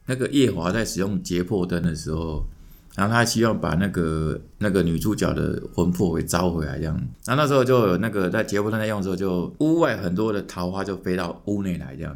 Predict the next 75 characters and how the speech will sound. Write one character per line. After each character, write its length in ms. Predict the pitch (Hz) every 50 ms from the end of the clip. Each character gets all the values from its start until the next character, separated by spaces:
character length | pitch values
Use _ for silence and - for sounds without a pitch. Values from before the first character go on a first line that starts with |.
| 69 65
然 100 | - 110
后 60 | 139
那 60 | 151
时 100 | 131 127
候 140 | 120 104 98 - -
我 60 | 95
的 80 | 90 90
小 260 | 87 90 98 104 110
我， 160 | 98 85 78
就 200 | 78 - - 113
小 200 | 101 - - 78
猪 160 | 78 - 101 95
就 80 | 95
开 140 | 95 90 90
始 120 | 87 - - -
哭 220 | - 95 87 82
了 60 | 78
起 180 | 78 - 76 65
来， 180 | - - - - -
他 100 | 98 -
大 80 | 151
概 100 | 143 127
哭 180 | 123 - 139 131
了 80 | 117
半 180 | - 127 117 107
个 80 | 95 90
小 240 | 87 82 78 76
时 160 | 78 - 78 78
这 60 | 85
样。 100 | 80 82 78 76 69 - - -
那 60 | 123
当 80 | 156 160
然 100 | 139 110
你 20 |
不 120 | 101 117 143
晓 160 | 120 90 90
得 80 | 90 -
原 140 | 92 98 98
因 120 | 101 107
是 80 | 117 117
什 160 | 113 - - 71
么， 80 | 69 69 -
所 100 | 117 120
以 20 |
那 100 | 131 131
时 60 | 123
候 60 | 120
我 60 | 101 92
就 140 | 104 107
问 160 | 104 107 110 101
了 120 | 95 90
一 20 |
下 260 | 87 92 101 90 87 87
那 120 | 90 95
个， 260 | 92 - 87 - - 73 73
我 240 | 76 71 - - - - - - -
印 100 | - 113
象 120 | 110 107 104
中 100 | 107 107
应 80 | 104
该 80 | 107 107
是 80 | 98 104
问 180 | 104 92 87
观 160 | 90 92 90
世 140 | 90 - 98
音 60 | 90
菩 160 | 82 - - -
萨 120 | - -
吧， 100 | - - -
或 80 | 92
是 100 | 95 101
问 160 | 101 104 101 92
小 180 | - 78 76
猪， 220 | 73 82 87 82 85
就 260 | 98 92 85 87